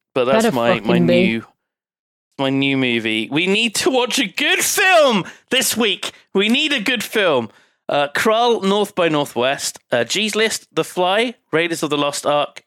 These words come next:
Speaker 1: Sea of Love, Jaws, The Great Gatsby, They Live, Boof's List, Labyrinth, The Hidden, an e-, An Evening with Beverly Loughlin, Pass Through. If we get this, I'm gonna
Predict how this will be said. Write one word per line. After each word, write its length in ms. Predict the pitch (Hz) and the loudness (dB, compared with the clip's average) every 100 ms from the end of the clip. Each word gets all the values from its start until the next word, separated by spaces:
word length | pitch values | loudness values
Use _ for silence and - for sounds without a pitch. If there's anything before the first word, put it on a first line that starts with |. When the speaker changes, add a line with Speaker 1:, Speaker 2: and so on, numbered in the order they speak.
| _ | _
Speaker 1:
Sea 340 | - - 202 | -6 -4 -2
of 100 | 220 180 | -2 0
Love, 400 | 185 196 240 - _ _ - | 0 0 -4 -10 _ _ -6
Jaws, 460 | 143 165 185 190 - _ _ - | 0 0 0 -2 -8 _ _ -8
The 100 | 135 | -6
Great 380 | 117 160 160 - | -2 -4 -4 -4
Gatsby, 720 | 160 - - - 156 151 - _ | -4 -4 -8 -4 -4 -4 -8 _
They 200 | 123 127 | -2 -2
Live, 380 | 123 143 165 - _ _ _ _ _ | 0 -2 -4 -14 _ _ _ _ _
Boof's 280 | - 226 - | -4 -4 -2
List, 320 | 226 233 - - - | -2 -2 -4 -12 -4
Labyrinth, 880 | 143 196 202 160 123 104 - - _ _ | 0 0 2 2 0 -2 -12 -20 _ _
The 120 | 139 | -4
Hidden, 540 | 127 190 185 120 101 101 _ | 0 -2 0 -2 -4 -12 _
an 140 | 127 127 - | -6 -6 -4
e-, 200 | 165 196 - | -2 -2 -2
An 160 | 143 170 | -4 -2
Evening 480 | 208 240 240 233 175 | -4 -2 -2 -2 0
with 200 | 175 - | -2 0
Beverly 400 | 196 202 208 196 | 0 0 -2 -2
Loughlin, 580 | 196 - 190 220 123 110 _ _ _ _ - | -2 -2 0 0 -2 -6 _ _ _ _ -8
Pass 500 | - 277 311 - - | -2 0 0 -2 -2
Through. 480 | 214 185 147 120 - | 2 2 2 0 -2
If 200 | - 156 | -6 -4
we 120 | 214 247 | -2 -2
get 220 | 226 - | -2 -2
this, 420 | 143 156 - - - | 0 -2 -4 -8 -2
I'm 160 | 139 | 0
gonna 200 | 135 123 | 0 -2